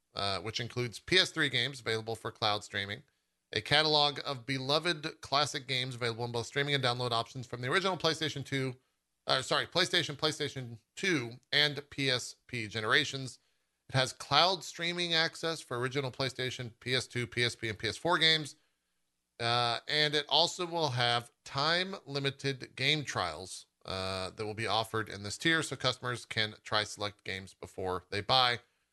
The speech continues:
And that is a hundred and twenty, uh, a hundred nineteen dot ninety-nine annually. And that's it. There's, uh, there's,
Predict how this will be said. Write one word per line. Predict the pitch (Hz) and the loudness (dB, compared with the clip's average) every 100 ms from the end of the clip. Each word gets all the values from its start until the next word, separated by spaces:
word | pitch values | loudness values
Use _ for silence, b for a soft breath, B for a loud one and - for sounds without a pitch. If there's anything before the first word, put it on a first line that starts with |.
| _ - | _ -6
And | 139 | 0
that | 180 156 139 - - _ - | 2 2 0 -6 -20 _ -8
is | 143 139 139 123 - | -2 0 0 -4 -6
a | 127 131 127 | -4 -2 -2
hundred | 165 165 156 | 0 2 0
and | 127 127 131 | 0 -4 -6
twenty, | - 180 139 107 - _ _ _ _ _ _ _ | 0 2 2 -2 -14 _ _ _ _ _ _ _
uh, | 127 120 117 101 | -2 0 2 2
a | |
hundred | 185 185 160 | 4 4 4
nineteen | 151 156 - 156 139 123 107 _ | 0 -2 -6 -4 -2 -4 -10 _
dot | 117 113 - _ _ | 0 0 -2 _ _
ninety-nine | 107 110 107 104 95 95 _ _ _ _ - | -6 -4 -4 -4 -4 -8 _ _ _ _ -2
annually. | 95 78 - _ _ _ _ - B B B B B B _ _ - | -2 -4 -16 _ _ _ _ -18 B B B B B B _ _ 4
And | 185 | 4
that's | 233 | 6
it. | 269 262 - _ _ _ | 6 4 0 _ _ _
There's, | 139 165 175 135 | 0 2 2 0
uh, | 170 170 175 175 175 | 2 4 4 4 2
there's, | 170 | -2